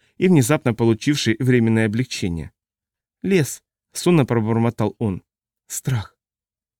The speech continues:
Тамика решила оставить его в покое и просто смотрела, как он засыпает, так и не выпуская его руки. Она прекрасно осознавала, что за эмоция в данный момент рождается в её душе,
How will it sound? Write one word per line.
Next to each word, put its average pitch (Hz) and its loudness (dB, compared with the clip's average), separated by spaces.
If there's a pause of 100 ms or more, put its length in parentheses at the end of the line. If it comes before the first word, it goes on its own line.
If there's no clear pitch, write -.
(500)
Тамика 196 2
решила 139 2
оставить 123 0
его 120 0
в - -8
покое 131 0 (120)
и 127 -4
просто 190 -2
смотрела, 139 0
как 117 -6
он 123 2
засыпает, 113 -2 (160)
так 185 -2
и 147 2
не 131 4
выпуская 123 0
его 110 0
руки. 113 -8 (760)
Она 127 4
прекрасно 127 0
осознавала, 127 0
что - -4
за 127 2
эмоция 131 0
в 110 -6
данный 123 2
момент 123 4
рождается 117 0
в 117 0
её 117 4
душе, 151 0